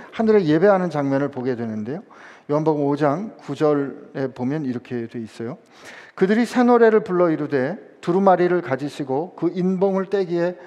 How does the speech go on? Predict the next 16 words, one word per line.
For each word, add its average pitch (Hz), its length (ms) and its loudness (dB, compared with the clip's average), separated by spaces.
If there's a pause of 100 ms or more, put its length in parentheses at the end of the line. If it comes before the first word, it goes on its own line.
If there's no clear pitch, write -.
(120)
합동하시도다. 139 880 -4 (460)
일찍이 190 440 -4
죽임을 190 460 -2
당하사 147 480 -2 (320)
각 175 260 -2
족속과 185 800 -2
방언과 165 800 -4
백성과 151 760 -6
나라 143 300 -2
가운데서 135 640 -6 (340)
사람들을 190 680 0
피서-, 196 400 -8 (100)
피로 214 220 0
사서 196 260 -2
하나님께 180 540 -2
드리시고 139 640 -10